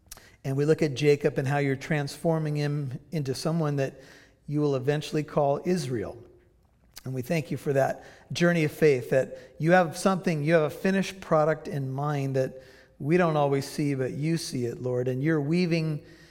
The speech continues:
uh, together what you want to do so that we might come out the other side more like your Son, Jesus Christ. And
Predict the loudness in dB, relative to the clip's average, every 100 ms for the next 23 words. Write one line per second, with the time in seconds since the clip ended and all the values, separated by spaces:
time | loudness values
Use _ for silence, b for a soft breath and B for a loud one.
0 | B B B -6 -4 -2 2 4 6 4
1 | 2 -2 -2 -2 0 0 2 0 0 -4
2 | -2 -4 -2 -2 -2 0 -2 -2 -4 -2
3 | 0 0 -2 -2 -4 -2 -2 -2 -2 0
4 | 0 -2 -8 -4 -6 -4 -6 -8 -10 -10
5 | -8 -6 -6 -8 -10 -10